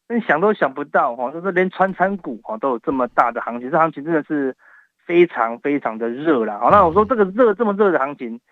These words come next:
啊，当然就非常有利于短线操作的朋友，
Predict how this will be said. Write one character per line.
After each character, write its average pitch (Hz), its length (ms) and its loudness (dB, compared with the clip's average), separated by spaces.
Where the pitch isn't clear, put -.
啊， 117 180 -10
当 202 220 2
然 151 120 2
就 151 120 -4
非 170 200 -2
常 143 220 0
有 117 200 -4
利 147 200 0
于 117 240 -4
短 110 300 -2
线 131 460 0
操 139 260 0
作 139 240 -2
的 110 180 -8
朋 120 240 -8
友， 117 260 -8